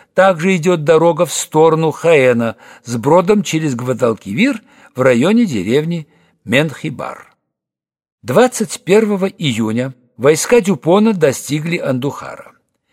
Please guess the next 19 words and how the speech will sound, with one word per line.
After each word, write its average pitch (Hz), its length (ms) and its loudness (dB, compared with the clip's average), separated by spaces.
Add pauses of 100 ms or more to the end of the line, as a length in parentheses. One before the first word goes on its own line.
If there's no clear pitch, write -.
(340)
Численность 226 640 0
отряда 220 440 2
к 156 100 -4
этому 202 320 0
моменту 196 680 0
сократилась 180 840 0
до 143 200 0
девяти 127 500 -2
с - 140 -10
небольшим 135 680 -4 (240)
тысяч 117 340 -6
человек. 98 680 -14 (600)
Эжен 196 340 2
Тито 226 480 -2 (420)
называет 180 580 0
точные 170 480 0
цифры: - 520 -14 (500)
девять 135 640 -2
тысяч 190 640 -4